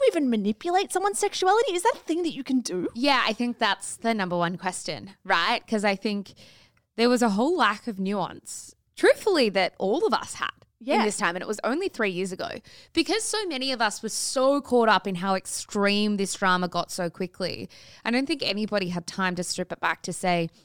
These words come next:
Speaker 2: "Wait, what are we actually accusing someone of doing here? And
Speaker 1: Yep.
Speaker 2: do we have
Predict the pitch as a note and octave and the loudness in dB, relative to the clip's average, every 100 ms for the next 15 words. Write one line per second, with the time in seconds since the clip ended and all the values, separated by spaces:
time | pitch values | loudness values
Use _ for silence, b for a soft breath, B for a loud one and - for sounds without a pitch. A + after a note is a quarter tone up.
0 | b G#3+ A3+ G3 D4+ A4 - G#3 - A3 | b -8 -4 -2 -2 -2 -2 -4 -2 0
1 | G#3+ F#3+ - F#3 F3+ E3+ F3 E3+ D#3+ - | 2 0 -2 -2 -2 -2 -2 -4 -6 -4
2 | D#3+ D3+ D#3+ D3+ - - B B A3 A3 | -4 -4 -8 -8 -8 -12 B B -6 -2
3 | A3 - B3+ D#4+ C4 C#4+ | -2 -2 -2 -4 -2 -4